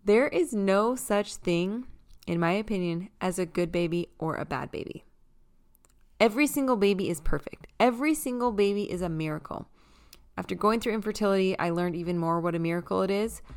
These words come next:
to actually have a baby and to have a healthy, strong,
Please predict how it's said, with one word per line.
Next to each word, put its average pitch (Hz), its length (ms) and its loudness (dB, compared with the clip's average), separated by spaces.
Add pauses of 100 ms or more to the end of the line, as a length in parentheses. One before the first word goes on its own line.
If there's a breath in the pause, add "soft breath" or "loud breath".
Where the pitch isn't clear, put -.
(160 loud breath)
to - 180 -6
actually 175 500 0
have 170 380 -2
a 190 140 -2
baby 185 460 0 (440 loud breath)
and 196 80 -2
to 208 140 0
have 190 380 0
a 208 140 -2
healthy, 190 680 -2 (380 soft breath)
strong, 185 760 0